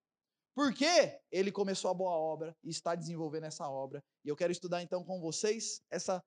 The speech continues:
esse texto que vai nos mostrar como que Deus muitas vezes tira o nosso conforto pra quebrar o ídolo do conforto e produzir em nós a imagem de Cristo Jesus.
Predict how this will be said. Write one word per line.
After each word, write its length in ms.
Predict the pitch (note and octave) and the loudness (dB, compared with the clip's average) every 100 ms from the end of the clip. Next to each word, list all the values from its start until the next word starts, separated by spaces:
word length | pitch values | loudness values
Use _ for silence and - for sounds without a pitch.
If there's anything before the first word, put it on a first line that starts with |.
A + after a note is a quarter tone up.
| _ | _
esse 200 | - G#3+ | -8 -8
texto 460 | G#3 G3+ G#3 - A3 _ _ | -2 0 0 -2 -10 _ _
que 80 | G#3+ | 0
vai 160 | A3 | 2
nos 180 | A3 G#3 | 2 2
mostrar 480 | G#3+ G#3+ - G#3 G#3 | 2 0 0 -2 0
como 220 | C4+ D#4+ | 0 -2
que 100 | C#4+ | 0
Deus 240 | G#3+ A3 F#3 | 4 4 4
muitas 340 | C4 C#4 G3 | 0 0 0
vezes 360 | F3+ F3 D#3+ - | -2 -2 -4 -6
tira 200 | C4 D4 | -6 -2
o 20 | |
nosso 220 | C4+ B3+ | -2 -2
conforto 500 | B3 A#3 F3+ D3+ B2 _ _ _ - | -6 -6 -2 -2 -4 _ _ _ -4
pra 100 | G3 | 0
quebrar 360 | G#3+ F3+ A#3 | 0 4 6
o 100 | C4 | 6
ídolo 300 | C4 B3 B3 | 4 0 -2
do 260 | G3 A#3+ A3+ _ _ _ _ _ | -2 -2 -4 _ _ _ _ _
conforto 760 | A#3 A3+ - G#3 A#3 G3+ - G#2+ _ _ _ _ _ - | 2 2 4 6 6 6 0 -14 _ _ _ _ _ -12
e 60 | D#3+ | -4
produzir 520 | F#3+ F#3+ F3 D3 G#3+ | 0 0 0 -2 -2
em 120 | F#3 | -2
nós 320 | D3+ D3+ D3 | -2 -4 -4
a 80 | D3 | -4
imagem 480 | C3 C3+ D3+ D#3 D3 | -4 -4 -6 -6 -8
de 80 | C3+ | -10
Cristo 340 | B2+ A#2 - | -12 -12 -12
Jesus. 540 | A2+ G#2+ G2 - - | -12 -12 -14 -18 -20